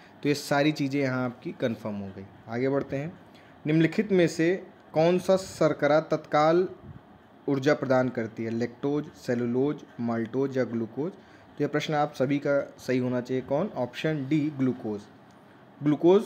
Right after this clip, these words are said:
तत्काल ऊर्जा प्रदान करता है। यह क्या है? मोनोसेकेराइड शर्करा होता है।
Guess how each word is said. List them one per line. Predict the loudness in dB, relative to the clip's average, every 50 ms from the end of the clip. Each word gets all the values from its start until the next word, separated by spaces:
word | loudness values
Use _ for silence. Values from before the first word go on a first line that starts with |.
| 0 -2 0
तत्काल | 0 0 2 2 4 4 4 2 2
ऊर्जा | 0 -2 2 2 2
प्रदान | 2 2 2 2 2 2 2 0
करता | -2 -2 -4 -2 0 2 4 4 4
है। | 4 2
यह | 4 4 4 4 2
क्या | 0 0 0 0 0
है? | 0 -2 -4 -8 -10 -8 -4
मोनोसेकेराइड | -2 0 2 2 2 0 0 -2 -6 -6 -4 -2 -2 -2 -2 -4
शर्करा | -6 -8 -8 -6 -6 -6 -6
होता | -6 -6 -8 -12 -14 -14 -16
है। | -16 -18